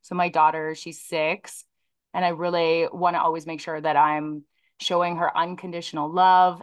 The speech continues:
and support, and also empowering her and having her grow up independent and those things. And I always wanna lead by example.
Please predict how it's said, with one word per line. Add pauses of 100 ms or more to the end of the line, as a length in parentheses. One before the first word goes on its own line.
and
support, (420)
and
also
empowering
her
and
having
her (100)
grow
up
independent
and
those
things.
And
I
always
wanna
lead
by
example.